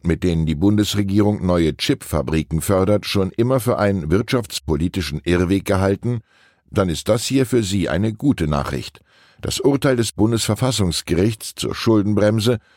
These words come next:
hat die Halbleiterbranche aufgeschreckt, weil viele Fördervorhaben auf der Kippe stehen. Ein Sprecher des Autozulieferers Z F sagte dem Handelsblatt, er sei besorgt über die möglichen Auswirkungen auf den Wirtschaftsstandort Deutschland.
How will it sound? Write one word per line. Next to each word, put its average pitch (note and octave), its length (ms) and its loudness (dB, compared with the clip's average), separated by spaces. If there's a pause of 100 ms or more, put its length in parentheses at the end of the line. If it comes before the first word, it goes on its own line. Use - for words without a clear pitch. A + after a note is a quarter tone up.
(140)
hat A#2+ 180 -4
die C3+ 140 2
Halbleiterbranche F2 920 0
aufgeschreckt, G#2+ 720 0
weil F2+ 180 2
viele A2+ 320 0
Fördervorhaben A#2 920 0
auf - 160 -4
der B2+ 160 0
Kippe - 320 -6
stehen. - 320 -4 (760)
Ein A#2+ 160 2
Sprecher C#3+ 440 0
des B2 200 0
Autozulieferers G2+ 1120 0
Z E2 300 -2
F F#2+ 300 0
sagte D#2+ 380 -2
dem E2+ 160 2
Handelsblatt, G2 580 0 (440)
er A2 100 2
sei A#2+ 180 2
besorgt B2 480 0
über E2 220 0
die E2+ 180 2
möglichen G2 500 0
Auswirkungen F2+ 720 0
auf C2+ 140 -4
den F#2+ 220 0
Wirtschaftsstandort D#2 1000 -2
Deutschland. D#2+ 600 0